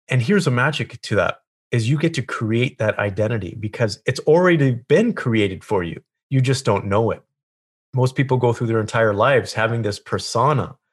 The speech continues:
this character of themselves, and they don't realize that it was built basically by their society, their parents, the school system, everything up until they're a young adult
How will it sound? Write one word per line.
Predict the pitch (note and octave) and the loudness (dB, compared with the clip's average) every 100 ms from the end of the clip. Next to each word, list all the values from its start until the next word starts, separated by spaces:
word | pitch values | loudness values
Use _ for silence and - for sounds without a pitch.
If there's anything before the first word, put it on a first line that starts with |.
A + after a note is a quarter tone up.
| _ _ _ _ - | _ _ _ _ -4
this | A2 | -4
character | - - D3 E3+ D3+ G#2+ | -4 2 2 4 2 0
of | F#2+ | 0
themselves, | F#2 - F2+ E2 D#2+ - _ _ _ - | -4 0 2 0 -4 -16 _ _ _ -4
and | A#2+ | 2
they | C3 | 4
don't | D3+ D3+ - _ - | 4 2 -2 _ -8
realize | A#2+ D3+ D3+ A#2 G#2+ G2 | 0 4 4 4 2 2
that | G#2+ | 0
it | A#2+ | 0
was | A#2 | -2
built | F#2 B2+ C3+ C3 - _ | 2 2 2 -2 -16 _
basically | A#2 C3 D3 C3+ B2 A2+ | -2 -2 -2 -2 -2 0
by | G#2 G2+ | 2 2
their | G2+ G2 | 2 -2
society, | - F#2+ A2 B2 B2+ B2 | -6 -2 2 4 2 2
their | G2 | -2
parents, | - B2 B2 A#2+ A2+ - | -2 0 2 0 -2 -8
the | F#2+ | -10
school | - - B2+ A#2+ | -8 -4 -2 -2
system, | - A#2+ - A#2+ A2 - | -4 -6 -2 -2 0 0
everything | E3 D3+ A2+ | -2 -2 -4
up | G2 | -4
until | A2 A2 G#2 | -4 -2 0
they're | G#2 | 0
a | G2+ | 0
young | G2+ G2+ | -2 -2
adult | G#2+ D3+ F2 - | 0 2 2 0